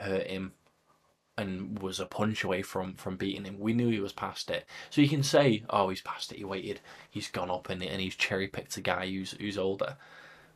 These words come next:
But if you look at everyone else outside of that, since that, and even still,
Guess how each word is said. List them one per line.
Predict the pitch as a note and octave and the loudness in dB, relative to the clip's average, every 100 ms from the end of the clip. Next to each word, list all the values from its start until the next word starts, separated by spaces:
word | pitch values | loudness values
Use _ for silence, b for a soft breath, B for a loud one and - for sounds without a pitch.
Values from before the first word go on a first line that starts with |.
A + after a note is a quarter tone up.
| - | -4
But | A#2 | -2
if | C#3 | 0
you | F#3+ | 0
look | F3+ - | 0 0
at | C#3 - | 0 0
everyone | A#2 A2+ A#2 A2 | -2 0 2 2
else | G#2 G2 - - - - - - - - - - | 0 -2 -4 -8 -12 -20 -20 -20 -20 -20 -12 -4
outside | - - - G2+ B2 | -4 -2 0 4 4
of | A2 | 4
that, | F#2+ - - - | 2 0 -6 -10
since | - - A2+ A#2+ - | -4 0 0 -2 -2
that, | E2+ - | 0 4
and | C#3+ | 6
even | C#3+ G#2 | 6 4
still, | - G#2+ F#2+ | 8 8 6